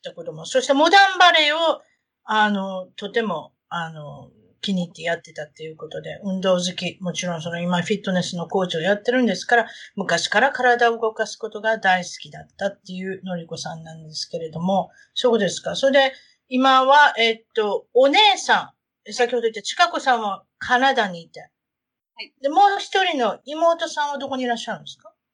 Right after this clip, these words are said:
Speaker 2: 神奈川にいます。
Speaker 1: 日本ね。
Speaker 2: 日本、日本。日本の神奈川県。
Speaker 1: あー、それで三人のうち二人は海外にやってしまったけれども、一人はとりあえずお父さんとお母さんには、一人は残ってくれたっていうことで、そうですか。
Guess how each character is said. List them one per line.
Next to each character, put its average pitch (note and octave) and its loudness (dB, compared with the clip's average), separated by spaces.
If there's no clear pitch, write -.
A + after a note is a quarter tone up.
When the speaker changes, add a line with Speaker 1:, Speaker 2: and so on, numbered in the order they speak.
Speaker 2:
神 F4 -2
奈 F#4+ -2
川 G#3+ -4
に D#3+ -20
い D#3 -20
ま D4 -20
す。 - -20
Speaker 1:
日 F#4 0
本 F3+ -2
ね。 A3+ -14
Speaker 2:
日 D#4+ -4
本、 D4+ -4
日 A#3+ -14
本。 F#3+ -12
日 G3+ -20
本 A#3+ -12
の A3 -20
神 A3+ -20
奈 A#3+ -16
川 A#3+ -20
県。 - -20
Speaker 1:
あ D4 2
ー、 C#4 -4
そ C#4+ -8
れ B3+ -8
で C#4 -4
三 D#4 0
人 F4 -4
の D#4+ -2
う D4+ -8
ち D#4 -6
二 E4 4
人 D#4+ -2
は D#4+ 4
海 B3+ 2
外 A3+ -4
に A#3 -6
や A3 -2
っ A3 -10
て A3+ -6
し A3+ -8
ま G#3+ -6
っ G3+ -14
た G3+ -10
け G3+ -12
れ G3+ -8
ど G#3 -6
も、 G#3 -4
一 - -2
人 E4 0
は A3 0
と G#3+ -2
り G#3 -4
あ G#3 -2
え G#3 -4
ず F#3+ -8
お G3 -10
父 G3+ -2
さ F#3+ -6
ん - -8
と F3+ -8
お - -8
母 F3+ -6
さ F3+ -10
ん F3+ -10
に F#3 -10
は、 F#3 -6
一 - 0
人 F#4 2
は G#3 2
残 G#3 -4
っ G3+ -2
て G#3 -4
く G#3 -4
れ F3+ -4
た E3+ -10
っ - -10
て E3+ -18
い - -16
う E3 -20
こ F3 -18
と E3+ -16
で、 F3 -12
そ A#3 -6
う G#3+ -6
で F3 -8
す - -10
か。 - -20